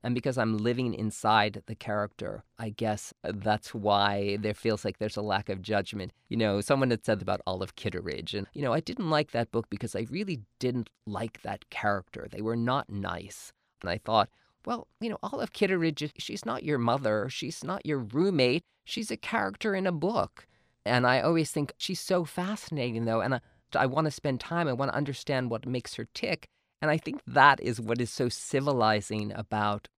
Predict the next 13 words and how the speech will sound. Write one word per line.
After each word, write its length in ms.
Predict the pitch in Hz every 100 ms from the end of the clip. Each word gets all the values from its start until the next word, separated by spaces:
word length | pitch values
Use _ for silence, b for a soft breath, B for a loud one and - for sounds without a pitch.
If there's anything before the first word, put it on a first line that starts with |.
| _ _ _
fiction, 640 | - 180 - 95 87 95 _ -
uh, 220 | 98 98 120
not 160 | 139
just 180 | - 156
the 80 | 123
writing 380 | 107 127 147 110
of 100 | 98
it, 140 | 101
but 140 | 104 -
the 100 | 113
reading 560 | 98 107 160 220 131
of 220 | - 98
it, 100 | 80